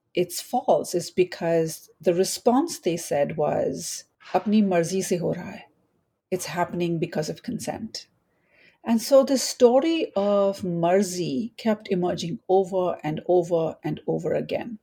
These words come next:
And I began to understand marzi by the ways in which that they were using it, which is why the book was called Semiotics,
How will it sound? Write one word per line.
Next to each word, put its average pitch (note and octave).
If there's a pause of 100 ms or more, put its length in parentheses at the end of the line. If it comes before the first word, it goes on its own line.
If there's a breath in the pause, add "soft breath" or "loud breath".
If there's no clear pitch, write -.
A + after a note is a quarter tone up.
And A3
I B3
began D4
to E4
understand A3 (260)
marzi G3+
by F3 (200)
the F3
ways G3
in G#3+
which G#3
that F3
they D#3+
were D#3+
using F3
it, D3
which F3+
is F3
why E3+ (440)
the E3+
book F3
was F#3
called E3
Semiotics, E3